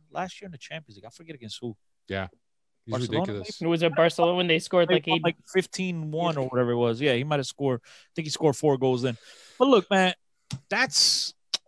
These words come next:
Speaker 1: <sighs> it's a sexy ass matchup. Very sexy. Benfica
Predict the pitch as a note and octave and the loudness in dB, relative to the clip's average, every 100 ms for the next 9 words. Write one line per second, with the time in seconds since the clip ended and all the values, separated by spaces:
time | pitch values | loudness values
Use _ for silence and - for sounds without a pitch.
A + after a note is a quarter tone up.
0 | _ - - - - - - _ F#3 - | _ -16 -14 -14 -16 -20 -20 _ -4 -2
1 | F#3+ - F3 - D3 C3 A#2+ A#2 - B2+ | -4 -4 -6 -4 -4 -4 -6 -10 -16 -12
2 | G#2+ - - _ _ _ _ D3+ G#2+ - | -12 -12 -20 _ _ _ _ -4 -4 -10
3 | - - - _ _ _ _ _ _ - | -16 -18 -20 _ _ _ _ _ _ -10
4 | B2 - F3 F3+ E3+ | -6 -6 -6 -4 -4